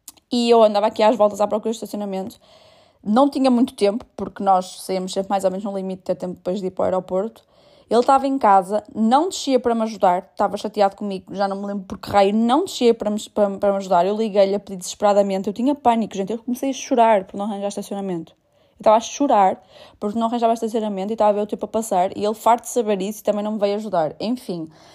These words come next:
ah, portanto, para vocês verem o nível, eu era essa pessoa, eu não conseguia,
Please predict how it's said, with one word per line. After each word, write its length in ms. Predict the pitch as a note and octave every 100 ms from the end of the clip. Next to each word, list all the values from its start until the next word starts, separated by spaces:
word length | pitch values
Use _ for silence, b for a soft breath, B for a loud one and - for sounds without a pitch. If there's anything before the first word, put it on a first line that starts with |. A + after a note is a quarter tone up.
| B B B
ah, 400 | - G#3+ G#3 G3+ G3
portanto, 300 | - A#3 A3+
para 160 | C4+
vocês 220 | C#4+ D4
verem 180 | C#4 C#4+
o 80 | C#4+
nível, 380 | C#4+ B3+ G3+ G3
eu 100 | G#3+
era 100 | A3
essa 140 | A#3
pessoa, 340 | A3+ - A3+ -
eu 120 | A#3
não 360 | A#3+ B3+ C#4 D4
conseguia, 680 | D4+ D#4 - C4+ C4+ F#3